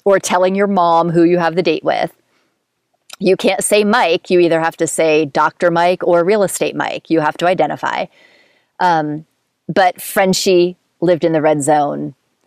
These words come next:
Uh, the guy from my Mommy Issues podcast lived in the red zone. And to this day, the girl who highlights my hair operates in the red zone, and I sweat just a little bit every time I have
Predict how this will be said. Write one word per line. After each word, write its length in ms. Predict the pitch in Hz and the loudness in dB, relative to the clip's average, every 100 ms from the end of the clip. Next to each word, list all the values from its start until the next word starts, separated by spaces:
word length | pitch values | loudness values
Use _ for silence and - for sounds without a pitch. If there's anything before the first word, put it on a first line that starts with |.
| _ _ _ _ | _ _ _ _
Uh, 260 | 180 165 160 | 0 0 0
the 160 | 156 165 | 0 0
guy 280 | 180 175 | 2 0
from 200 | 165 175 | 0 0
my 140 | 165 160 | 0 0
Mommy 340 | 160 151 151 | -2 -2 -2
Issues 320 | 156 - 160 | -2 -2 -4
podcast 800 | - 156 147 - 151 151 156 - - | -2 -2 -2 -2 -4 -2 -4 -8 -6
lived 260 | 156 165 156 | -2 0 0
in 80 | |
the 80 | 147 | -2
red 220 | 143 151 | -2 -2
zone. 440 | 143 151 147 147 160 _ _ _ _ _ - | 0 -2 -2 -6 -10 _ _ _ _ _ -2
And 280 | 190 185 - | -2 -2 -2
to 120 | 214 | -2
this 220 | 208 220 | 0 0
day, 640 | 180 220 185 170 156 160 156 _ _ - | 0 4 4 4 2 0 -4 _ _ -4
the 160 | 170 165 | 0 2
girl 300 | 175 185 190 | 4 4 4
who 160 | 196 | 0
highlights 480 | 185 180 180 175 - | 0 0 0 0 -2
my 160 | 185 180 | -2 0
hair 680 | 202 208 170 151 156 156 - _ - | 2 2 4 4 2 -2 -12 _ 0
operates 540 | 156 160 175 175 170 | 2 2 0 0 0
in 60 | 190 | 0
the 100 | 180 | 2
red 240 | 190 180 | 2 0
zone, 380 | 180 151 143 147 | 0 2 0 -2
and 180 | - 151 | -4 -2
I 120 | 151 | -2
sweat 640 | 160 - - 190 185 - - | -4 -6 -4 -2 -2 -4 -14
just 380 | 151 160 156 - | -6 -4 -4 -4
a 60 | 175 | -2
little 240 | 180 170 | 0 0
bit 280 | 175 151 - _ - | 0 0 -2 _ -2
every 500 | 170 170 156 165 175 | 2 2 0 -2 -2
time 380 | 180 170 160 143 | -2 -2 -2 -2
I 100 | 147 | -4
have 220 | 151 | -6